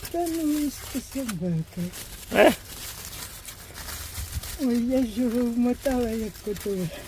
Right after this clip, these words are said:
Speaker 2: Щось таке
Speaker 1: Ой,
Speaker 2: м'яке чи
Speaker 1: неподобічне.
Speaker 2: що?
Speaker 1: Е, гляди, щоб не сидіння, он там.
Speaker 2: Ой, котлетки, спасибо. О. Так, Зіна, надо прятать, бо щас
Speaker 1: Давай,
Speaker 2: пот-,
Speaker 1: давай, давай,
Speaker 2: потече.
Speaker 1: давай. Давай, давай,
Speaker 2: Потечуть
Speaker 1: давай.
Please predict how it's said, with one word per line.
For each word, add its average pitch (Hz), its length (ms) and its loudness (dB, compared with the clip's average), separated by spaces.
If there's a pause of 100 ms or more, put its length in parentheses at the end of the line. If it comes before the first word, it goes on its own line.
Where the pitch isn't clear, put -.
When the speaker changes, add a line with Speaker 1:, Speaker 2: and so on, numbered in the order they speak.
(380)
Speaker 2:
Щось 143 140 -2
таке - 340 6
Speaker 1:
Ой, 135 60 4 (1120)
Speaker 2:
м'яке 120 260 4
чи 165 60 2 (140)
Speaker 1:
неподобічне. 170 360 2
Speaker 2:
що? 131 100 -2 (1600)
Speaker 1:
Е, 180 120 -2 (100)
гляди, 165 400 0 (120)
щоб 151 140 -2
не 156 180 2
сидіння, 160 760 2
он 208 200 0
там. 156 160 -2 (1080)
Speaker 2:
Ой, 170 320 6
котлетки, 156 640 4
спасибо. 143 500 0
О. 190 800 0 (880)
Так, 135 140 4 (100)
Зіна, 139 200 6
надо 135 220 4
прятать, 151 320 8
бо 127 100 2
щас - 160 2
Speaker 1:
Давай, 233 200 4
Speaker 2:
пот-, 208 60 0
Speaker 1:
давай, 233 160 4
давай, 226 60 6 (140)
Speaker 2:
потече. 160 320 6 (360)
Speaker 1:
давай. 233 120 2
Давай, 233 140 2
давай, 240 280 4
Speaker 2:
Потечуть 233 300 8
Speaker 1:
давай. 165 140 -2